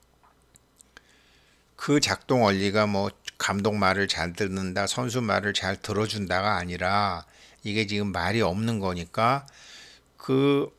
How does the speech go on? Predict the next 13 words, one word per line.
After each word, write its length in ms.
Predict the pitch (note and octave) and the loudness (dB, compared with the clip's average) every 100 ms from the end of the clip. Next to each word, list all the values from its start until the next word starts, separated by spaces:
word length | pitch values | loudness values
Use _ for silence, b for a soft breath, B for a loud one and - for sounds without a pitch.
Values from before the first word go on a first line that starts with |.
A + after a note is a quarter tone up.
| _ _ _ _ _ _ | _ _ _ _ _ _
말하지 640 | - A2+ A2 A#2 B2 A2+ A#2+ | -8 -4 -2 2 2 4 4
않는 640 | F#2 G2+ G2+ A#2+ C3 C#3+ - _ _ _ _ | 4 0 0 2 0 -2 -10 _ _ _ _
부처님의 600 | - - - A2 G#2+ G#2 - | -8 -2 0 0 0 -2 0
뜻, 240 | - D#3+ - _ _ | 2 2 0 _ _
말하지 500 | F#2+ F#2+ A2 G2+ A2 | -4 0 0 0 0
않는 340 | G2 G2+ G#2 | 0 0 -4
하느님의 640 | G2 C3 B2+ A#2+ A2 G#2+ G2 | -2 -2 -2 0 0 -2 -2
뜻, 260 | - D#3+ D3+ _ _ _ _ _ | 0 0 0 _ _ _ _ _
뜻이 720 | F3+ E3+ - C#3+ C3+ F2 D2+ _ b b b b b b b b _ _ _ _ _ _ | 4 6 6 6 4 2 -4 _ b b b b b b b b _ _ _ _ _ _
내 200 | G2+ G#2+ | -2 0
마음에 580 | G#2+ F#2+ G2 G2 G#2+ G2+ | 2 2 2 2 2 0
컴퓨터 380 | - B2 - A#2+ | -2 -6 -4 -4
칩처럼 880 | - - - - G#2 G2+ G#2 F2 | 0 0 0 -2 0 0 -2 -6